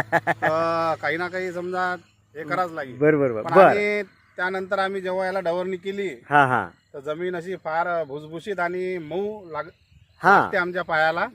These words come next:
Speaker 2: जमीन नरम झाली.
Speaker 1: हा, जमीन नरम झाली.
Speaker 2: बरोबर.
Speaker 1: आणि त्याच्यानंतर तिसरा स्प्रे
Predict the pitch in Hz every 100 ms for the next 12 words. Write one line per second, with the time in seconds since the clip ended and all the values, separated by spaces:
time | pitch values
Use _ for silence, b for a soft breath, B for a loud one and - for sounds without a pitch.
0 | 135 110 131 151 185 180 180 175 147 120
1 | 95 - 147 139 120 139 160 165 185 170
2 | 156 165 196 - 107 98 139 156 165 170
3 | 160 147 139 175 170 165 160 170 170 170
4 | 170 165 - _ _ 147 175 175 - 196
5 | 196